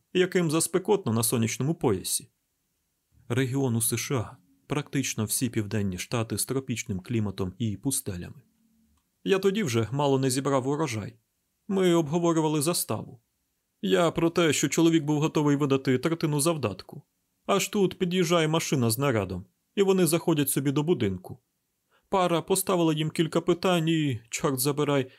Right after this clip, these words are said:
відповіді не забарилися. Ті добродії офіцери влаштували їм цілу екскурсію,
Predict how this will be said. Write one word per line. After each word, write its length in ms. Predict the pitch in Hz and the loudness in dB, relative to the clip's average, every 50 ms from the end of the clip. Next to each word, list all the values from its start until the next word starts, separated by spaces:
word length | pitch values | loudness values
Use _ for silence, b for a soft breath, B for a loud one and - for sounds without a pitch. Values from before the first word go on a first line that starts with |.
| B B - | B B -4
відповіді 640 | 180 190 180 185 - 175 160 165 151 151 151 143 135 147 | -2 -2 -2 0 0 2 2 2 2 2 0 0 0 0
не 100 | 165 160 | 0 0
забарилися. 800 | 156 170 165 185 190 160 131 107 98 98 92 - - - - _ _ _ _ _ _ _ _ _ - | 0 0 0 0 0 2 0 0 -2 -4 -4 -6 -6 -6 -10 _ _ _ _ _ _ _ _ _ -6
Ті 140 | - 196 180 | -2 0 2
добродії 500 | 180 180 185 180 185 180 165 175 170 175 | 2 2 4 4 4 4 4 4 2 2
офіцери 640 | 170 - - 180 - - 208 202 185 147 120 113 113 | 2 2 -2 -2 0 0 2 2 2 2 0 -2 -2
влаштували 560 | - 156 180 175 - - 185 185 180 170 165 | -2 -2 -2 -2 0 0 2 2 4 4 4
їм 160 | 170 170 165 160 | 2 2 0 0
цілу 280 | - - 180 170 170 | 0 0 2 4 2
екскурсію, 760 | 180 180 - - - 170 135 110 98 - - - 110 101 98 | 2 2 -2 -4 0 0 0 0 0 -4 -4 -4 -4 -6 -8